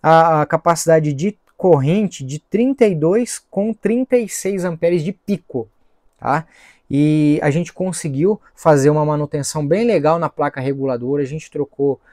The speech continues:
o circuito integrado regulador, né, o L M setecentos e vinte e três. O outro ele não tava mais conseguindo promover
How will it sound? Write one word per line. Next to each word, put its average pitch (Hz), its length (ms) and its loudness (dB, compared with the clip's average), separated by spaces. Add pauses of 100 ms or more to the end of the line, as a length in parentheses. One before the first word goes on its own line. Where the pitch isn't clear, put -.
(240)
o 131 60 -6
circuito 151 540 -2
integrado 139 520 -2
regulador, 127 680 -2
né, 151 160 -6
o 147 120 -4
L 127 160 -2
M 123 140 -10
setecentos 120 480 -14
e 113 40 -14
vinte 117 180 -12
e - 80 -20
três. 120 400 -10 (420)
O 131 80 -4
outro 139 300 -2
ele 135 120 0
não 160 200 -4
tava 151 340 0
mais 139 220 -6
conseguindo 143 640 -6
promover 170 840 0